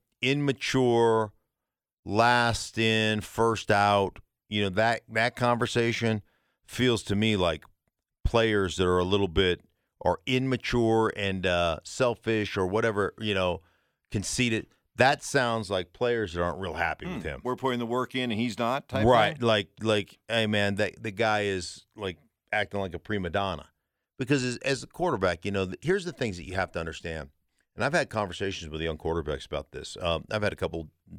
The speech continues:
Speaker 1: just over the years, um, guys that I've had relationships with. Um, and I had one in particular ask me to mentor him. And,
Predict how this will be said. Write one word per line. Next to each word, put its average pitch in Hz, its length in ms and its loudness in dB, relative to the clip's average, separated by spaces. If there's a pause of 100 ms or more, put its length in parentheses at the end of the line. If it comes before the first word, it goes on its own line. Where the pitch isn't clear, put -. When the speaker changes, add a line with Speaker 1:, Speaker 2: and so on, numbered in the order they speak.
Speaker 1:
just - 260 -12
over 104 220 -4
the 82 100 -6
years, 85 540 -2 (540)
um, 82 460 -2 (120)
guys 107 280 2
that 90 100 -4
I've 85 100 -4
had 95 220 -2
relationships 90 640 -6
with. - 260 -10 (520)
Um, 82 460 -2 (100)
and 107 100 -4
I 101 60 0
had 98 140 -2
one 98 300 -4
in 104 120 -6
particular 90 380 -6
ask 80 260 -4
me 90 80 -6
to 85 60 -4
mentor 92 440 -4
him. - 80 -20 (1200)
And, 101 480 0